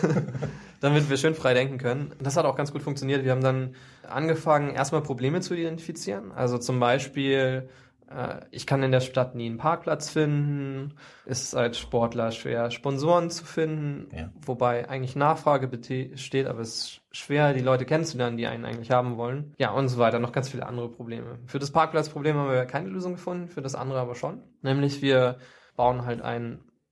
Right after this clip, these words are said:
Speaker 1: Online-Marktplatz auf, wo sich die Sportler eben präsentieren können und dann, äh, dadurch viel mehr Reichweite gewinnen und der
Speaker 2: Mit
Speaker 1: Sponsor
Speaker 2: Unternehmen, Sponsoren dann zusammenkommen können.
Speaker 1: Genau, der Sponsor kann dann halt, hat halt nicht so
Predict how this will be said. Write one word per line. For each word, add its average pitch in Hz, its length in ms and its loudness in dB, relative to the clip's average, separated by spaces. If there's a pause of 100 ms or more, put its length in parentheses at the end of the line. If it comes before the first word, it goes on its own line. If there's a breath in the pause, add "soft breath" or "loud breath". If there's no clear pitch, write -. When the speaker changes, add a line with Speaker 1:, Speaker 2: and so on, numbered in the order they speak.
(200)
Speaker 1:
Online-Marktplatz 160 680 2
auf, 139 300 0
wo 135 80 -2
sich 131 180 -4
die - 100 -12
Sportler 123 480 0
eben 117 300 -10
präsentieren 131 540 -2
können 123 180 0
und 117 120 0
dann, 117 340 -2
äh, 104 320 -10 (100)
dadurch 135 720 2 (320 loud breath)
viel 147 220 0
mehr 135 200 4
Reichweite 123 500 2
gewinnen 123 440 0
und 113 500 -8
der - 80 -2
Speaker 2:
Mit - 80 -4
Speaker 1:
Sponsor 98 360 2
Speaker 2:
Unternehmen, 92 200 -6
Sponsoren 92 480 -10
dann 87 100 -10
zusammenkommen 87 520 -14
können. - 100 -16
Speaker 1:
Genau, 127 300 4
der 117 100 0
Sponsor 131 400 2
kann 127 220 2
dann 123 160 2
halt, 123 340 -2 (280)
hat 131 180 0
halt 143 160 4
nicht 135 140 0
so 131 260 -2